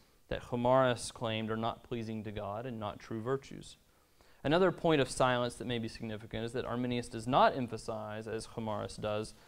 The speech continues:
that God changes the will of the elect who were unwilling. However, it's not in the silence only, but especially in the positive statements of Arminius, that other differences with Gomarus can be perceived.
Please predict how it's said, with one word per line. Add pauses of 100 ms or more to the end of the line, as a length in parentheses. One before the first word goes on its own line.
(240)
that
God
changes
the
will
of
the
elect
who
were
unwilling. (1000)
However,
it's
not
in
the
silence
only,
but
especially
in
the
positive
statements
of
Arminius,
that
other
differences
with
Gomarus
can
be
perceived.